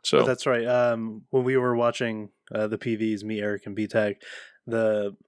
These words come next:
Speaker 2: the official video had the hashtag Diary of Our Days at the Backwater, which is probably the official English title. Whether or not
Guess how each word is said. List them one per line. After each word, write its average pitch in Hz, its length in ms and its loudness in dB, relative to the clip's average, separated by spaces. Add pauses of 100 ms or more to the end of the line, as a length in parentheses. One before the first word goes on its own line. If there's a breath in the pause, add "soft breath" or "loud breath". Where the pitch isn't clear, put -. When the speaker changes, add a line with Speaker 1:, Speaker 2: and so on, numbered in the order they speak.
(460)
Speaker 2:
the 107 220 -4
official 117 380 0
video 139 320 2
had 127 180 -2
the 113 160 2
hashtag 120 560 0
Diary 123 400 2
of 113 80 -2
Our 107 140 0
Days 110 240 0
at 104 100 -6
the 104 60 -14
Backwater, 143 680 0
which 120 140 -4
is 107 120 -6
probably 107 260 0
the 104 160 -2
official 165 480 2
English 160 300 0
title. 160 360 2 (440 loud breath)
Whether 107 280 4
or 107 40 -2
not 101 300 0